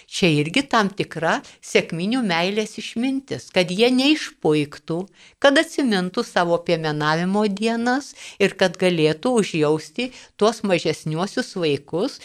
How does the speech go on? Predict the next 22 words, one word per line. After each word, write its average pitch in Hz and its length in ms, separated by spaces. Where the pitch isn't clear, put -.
kurie 165 400
tą 156 360
piemenavimo 165 880
mokyklą, 160 840
e, 160 220
eina 165 500
ir 170 320
ne 160 200
taip 170 300
lengva 131 460
jau 156 140
ta 214 140
piemenavimo 226 800
mokykla, 240 680
nors 359 300
vaikystėje 214 640
viskas - 480
yra 151 240
gražu, 151 500
viskas 202 460
paskui - 380
prisimenama 165 1200